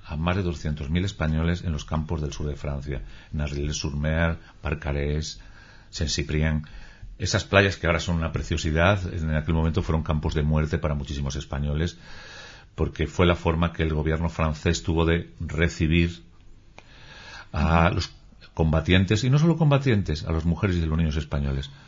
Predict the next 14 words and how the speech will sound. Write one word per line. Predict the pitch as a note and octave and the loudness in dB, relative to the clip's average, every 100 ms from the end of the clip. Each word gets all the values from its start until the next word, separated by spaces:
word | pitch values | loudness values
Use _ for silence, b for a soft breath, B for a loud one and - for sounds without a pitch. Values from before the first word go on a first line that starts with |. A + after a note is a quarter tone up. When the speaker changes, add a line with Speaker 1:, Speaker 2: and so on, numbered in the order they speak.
| B | B
Speaker 1:
Allí | C#2+ D#2 F2 F2+ G2 B B B B | -4 0 2 2 0 B B B B
se | - - | -6 0
va | E2 | 2
a | |
dar | E2 | 2
casos | - E2+ - E2+ | 2 0 0 -4
como | - D#2+ E2 E2 G2 - | -2 0 2 0 -2 -6
hospitales, | D#2+ - - C#2+ - D#2 D#2 D#2+ - C3+ - | -8 -8 -8 -6 -2 -2 0 -4 -6 -12 -14
sobre | - C#2+ | -8 -6
todo | C#2 E2 | -2 0
maternidades, | E2 E2 D#2 D2+ D2+ D#2+ E2 - B B B B | 0 0 0 0 2 2 0 -4 B B B B
donde | E2+ F2+ F2 - - | 0 4 4 0 -2
mujeres | G2+ D#2+ F#2+ F#2+ | 0 2 2 0
españolas | - F2+ F2+ F#2+ F2+ F2 - | 0 2 2 4 4 2 0